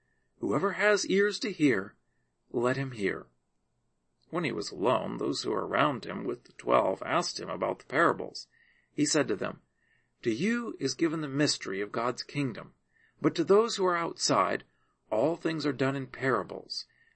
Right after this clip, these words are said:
that seeing they may see and not perceive, and hearing they may hear and not understand, lest perhaps they should turn again, and their sins should be forgiven them.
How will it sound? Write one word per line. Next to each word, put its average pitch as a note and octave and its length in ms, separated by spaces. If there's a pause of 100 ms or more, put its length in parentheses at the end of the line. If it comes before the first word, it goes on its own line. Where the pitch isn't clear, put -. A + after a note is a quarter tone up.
that C3+ 260 (100)
seeing G#3+ 480
they F3+ 120
may E3+ 200
see - 460
and G#2+ 160
not A#2+ 240
perceive, G#2 600 (400)
and E3+ 180
hearing C3+ 600
they C3+ 120
may C#3 160
hear B2+ 380
and G2 140
not A#2 180
understand, A#2 800 (420)
lest E3+ 340
perhaps F3+ 500
they - 140
should D#3 300
turn G#3+ 240
again, A2 440 (480)
and G2 180
their D#3+ 120
sins G2+ 540
should A2 180
be A#2+ 140
forgiven B2 480
them. F2 220